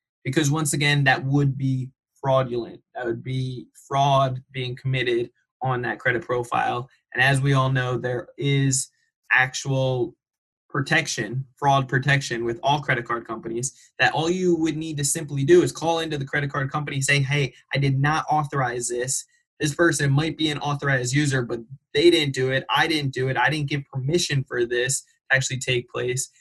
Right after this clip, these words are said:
That's not what happened." And then you will get a full reimbursement right away as they start the inve-, investigation. It's basic.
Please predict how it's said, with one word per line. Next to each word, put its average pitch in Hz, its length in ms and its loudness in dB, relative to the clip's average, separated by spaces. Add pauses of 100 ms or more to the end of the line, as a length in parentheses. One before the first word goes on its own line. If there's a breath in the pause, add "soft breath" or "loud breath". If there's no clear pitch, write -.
(180 soft breath)
That's 123 200 -4
not 139 400 2
what 143 160 2
happened." 127 640 0 (440)
And 135 200 2
then 135 440 4
you 139 160 2
will 131 140 0
get 131 500 0
a 127 160 -4 (140)
full 135 540 0 (220)
reimbursement 131 760 0
right 123 200 -2
away 139 720 2
as 120 360 -4 (100)
they 120 400 -4
start 127 340 -2
the 117 300 -4
inve-, 120 200 -12 (220)
investigation. 127 760 -2
It's 113 120 -6
basic. 127 520 -2